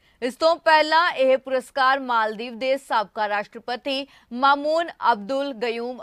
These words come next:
ਅਤੇ ਮਰਹੂਮ ਫਲਸਤੀਨੀ ਨੇਤਾ ਯਾਸਰ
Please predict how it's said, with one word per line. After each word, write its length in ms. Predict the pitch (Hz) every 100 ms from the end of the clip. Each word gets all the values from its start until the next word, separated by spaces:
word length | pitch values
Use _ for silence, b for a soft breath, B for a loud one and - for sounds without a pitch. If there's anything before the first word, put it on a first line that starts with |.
| 226
ਅਤੇ 340 | 226 247 254 b b
ਮਰਹੂਮ 600 | 240 277 269 226 294 339
ਫਲਸਤੀਨੀ 840 | 330 285 247 247 - 269 240 247 254
ਨੇਤਾ 420 | 233 214 233 233
ਯਾਸਰ 640 | 233 214 220 - 269 247